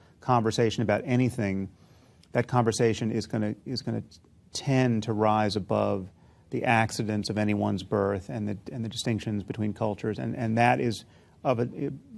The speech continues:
just by definition gonna purify the conversation of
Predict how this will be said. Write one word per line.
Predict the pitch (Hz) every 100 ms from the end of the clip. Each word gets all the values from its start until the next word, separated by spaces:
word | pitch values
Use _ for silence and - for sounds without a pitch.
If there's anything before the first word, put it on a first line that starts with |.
| -
just | 127 -
by | 120
definition | 120 120 135 143 131
gonna | 113 107
purify | - - 139 131 - 113 104
the | 101
conversation | 107 101 104 98 120
of | 113 110 101 98 92